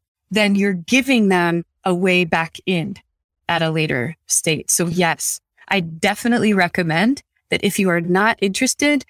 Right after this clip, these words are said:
you let them know you're not interested.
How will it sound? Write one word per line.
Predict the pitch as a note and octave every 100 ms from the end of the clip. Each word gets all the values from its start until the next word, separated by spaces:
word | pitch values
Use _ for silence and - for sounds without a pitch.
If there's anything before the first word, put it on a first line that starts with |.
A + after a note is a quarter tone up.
| - -
you | F3+ F3+
let | F3+ F#3+ -
them | G3 F3+
know | F#3 A#3+ C#4+ _ _
you're | F#3 F3
not | E3 E3+ D#3 D#3 -
interested. | E3+ - D3+ - -